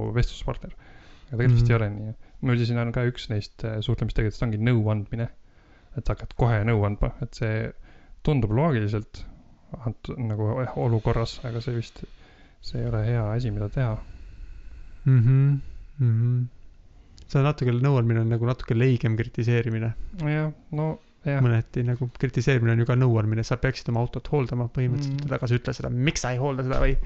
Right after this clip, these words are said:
Speaker 1: Jah, nojah, see on kri-, kritiseeriv nõu andmine võib-olla. Ja siis, mis, mis siis veel on? Näiteks sildistamine.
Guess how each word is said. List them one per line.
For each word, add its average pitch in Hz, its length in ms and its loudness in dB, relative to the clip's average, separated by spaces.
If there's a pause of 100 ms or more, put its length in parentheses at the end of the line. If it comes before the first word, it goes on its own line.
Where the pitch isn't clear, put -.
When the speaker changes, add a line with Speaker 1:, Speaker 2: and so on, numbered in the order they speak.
(300)
Speaker 1:
Jah, 131 260 0 (320)
nojah, 151 180 0
see - 120 -2
on 123 180 -2
kri-, - 240 -2 (280)
kritiseeriv 127 600 0
nõu 113 200 0
andmine 113 260 -2
võib-olla. 120 220 -4 (960)
Ja 147 80 -2
siis, 156 140 -4
mis, 175 220 -6
mis 151 220 -2
siis 135 360 0
veel 131 200 0
on? 117 100 -2
Näiteks 123 300 0
sildistamine. 151 680 0